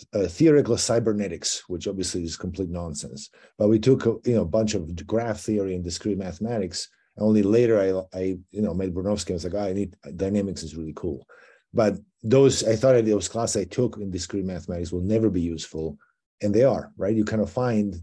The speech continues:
twenty years, sometimes in the future, and you never know where the field is going to go, where your interest will go, uh, what you will use. So more classes, the better. I,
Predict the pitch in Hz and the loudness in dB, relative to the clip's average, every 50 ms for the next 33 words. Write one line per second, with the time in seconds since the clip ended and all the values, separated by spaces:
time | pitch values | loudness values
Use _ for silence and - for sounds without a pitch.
0 | - - - - 117 107 101 107 104 87 104 107 - - 92 - - - 131 139 | -16 -12 -8 -6 -4 -2 -2 -2 -4 -4 -6 -8 -8 -10 -12 -8 -4 -2 -2 0
1 | 131 - 123 113 107 101 92 98 101 98 90 - 127 147 143 - - 95 98 82 | 0 0 0 0 0 0 0 0 -2 -2 -2 0 0 0 0 0 -2 -4 -4 -6
2 | - _ _ - 104 107 110 110 120 131 131 120 120 117 120 127 131 117 107 107 | -8 _ _ -4 0 2 4 4 4 4 4 4 2 2 2 2 4 4 4 4
3 | 107 107 - _ _ _ _ _ _ _ _ - - 101 113 120 110 107 - - | 2 2 -2 _ _ _ _ _ _ _ _ -4 0 2 4 4 4 2 0 0
4 | 120 117 113 104 - 107 104 101 101 101 90 98 98 95 92 101 110 113 104 104 | 0 0 0 0 -2 -2 -4 -4 -6 -8 -8 -6 -6 -4 -2 -2 0 0 0 -2
5 | 120 113 - 110 107 101 85 95 98 90 95 92 92 90 92 90 - _ _ _ | -4 -4 -4 -4 -6 -6 -6 -8 -8 -6 -4 -4 -4 -4 -6 -8 -10 _ _ _
6 | _ _ _ _ - - 95 95 90 82 95 101 110 117 117 104 98 107 107 104 | _ _ _ _ -8 -4 -2 -2 -2 -2 0 2 4 4 4 4 4 2 4 4
7 | 98 95 98 92 92 87 85 82 - - - - - 104 92 92 87 78 82 101 | 2 0 -2 -4 -6 -8 -10 -12 -12 -12 -8 -4 0 2 2 2 0 -2 -2 0
8 | 107 110 113 107 - 104 92 90 87 - 90 85 80 - - - 82 71 85 80 | 2 2 2 0 -2 -4 -4 -4 -4 -6 -6 -8 -10 -10 -12 -12 -10 -6 -6 -6
9 | 76 76 - - - _ - - 82 82 80 73 | -6 -6 -8 -12 -16 _ -10 -6 -6 -6 -6 -8